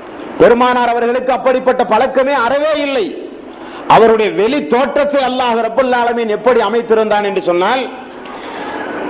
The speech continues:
வெளியிலே இருந்து வருகிற அன்பர்கள், அவர்கள் எதிரிகள் ஆனாலும் சரி, நிராகரிப்பாளர்கள் ஆனாலும் சரி,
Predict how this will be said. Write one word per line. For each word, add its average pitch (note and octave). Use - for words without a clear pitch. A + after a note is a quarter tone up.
வெளியிலே B3+
இருந்து B3
வருகிற A#3+
அன்பர்கள், G#3+
அவர்கள் A3+
எதிரிகள் C4
ஆனாலும் A#3+
சரி, A#3+
நிராகரிப்பாளர்கள் B3
ஆனாலும் A3+
சரி, A#3+